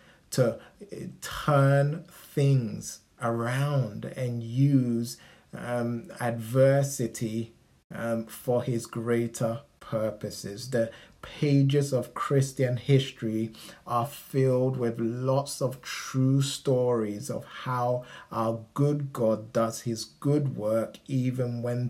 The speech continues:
things are at their worst. Like, um, how many times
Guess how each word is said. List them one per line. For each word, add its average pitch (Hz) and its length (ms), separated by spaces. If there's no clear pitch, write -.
things 123 420
are 110 480
at 110 280
their 110 500
worst. - 680
Like, 135 680
um, - 520
how 143 420
many 147 280
times 120 680